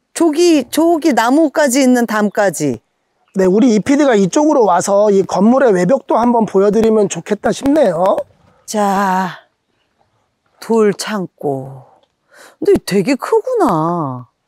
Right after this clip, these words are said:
Speaker 1: 그죠? 되게 넓어요.
Speaker 2: 네, 굉장히 넓은 창고예요.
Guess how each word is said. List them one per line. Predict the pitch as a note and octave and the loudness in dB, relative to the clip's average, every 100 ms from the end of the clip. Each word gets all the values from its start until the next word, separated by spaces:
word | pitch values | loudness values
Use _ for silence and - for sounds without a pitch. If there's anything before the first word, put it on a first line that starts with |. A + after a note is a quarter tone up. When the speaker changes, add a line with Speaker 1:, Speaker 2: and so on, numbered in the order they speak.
| _ _ _ _ _ | _ _ _ _ _
Speaker 1:
그죠? | C#4 A3 D3 A2+ _ _ _ _ _ _ _ _ _ | -2 0 -2 -4 _ _ _ _ _ _ _ _ _
되게 | - A3+ D4+ | -4 -2 0
넓어요. | A3 F3 D#3+ F3 F3+ A#2 _ _ _ - | 2 0 0 0 0 -4 _ _ _ -4
Speaker 2:
네, | F#3+ G#3+ F3 | 0 0 0
굉장히 | G#3 A3 B3+ A3+ | 0 2 2 2
넓은 | F3+ A3 B3+ | 2 2 0
창고예요. | G#3+ A#3 A#3+ A#3 D#3+ C3 C#3 A#2+ | 0 -4 -2 -2 -2 -6 -8 -10